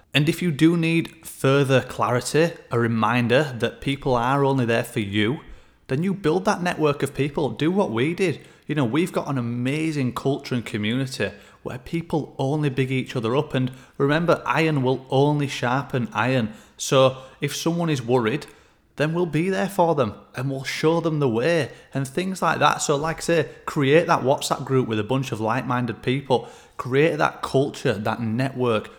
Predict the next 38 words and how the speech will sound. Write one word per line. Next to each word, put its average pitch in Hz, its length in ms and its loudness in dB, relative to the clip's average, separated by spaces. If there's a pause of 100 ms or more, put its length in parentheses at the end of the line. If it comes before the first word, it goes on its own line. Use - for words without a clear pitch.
(160)
Go 131 220 2
to 165 160 -10
the 160 100 0
gym 135 260 0
with 147 140 -2
a 123 40 0
friend. 127 440 -2 (240)
Push - 300 -4
each - 180 -6
other, 135 220 0
back - 360 -10
each 160 220 -2
other. 131 240 0 (220)
Focus 170 480 -4
on 180 80 -4
the 156 80 0
bright 117 400 0
spots - 420 0
and 113 300 -2 (440)
not 123 200 0
the 117 80 0
what-ifs 117 560 0
and 107 160 -2
maybes 131 460 0
almost, 104 540 -2
and 107 200 -4 (440)
this 117 300 -6
sort - 240 0
of 107 180 0 (800)
all 123 200 4
things 123 280 0
anxiety. 110 920 0
Think - 340 -8
of 139 280 -6 (400)
the 127 80 0
excitement, 151 560 -4 (200)
the 120 140 -2
opportunity. 143 680 -2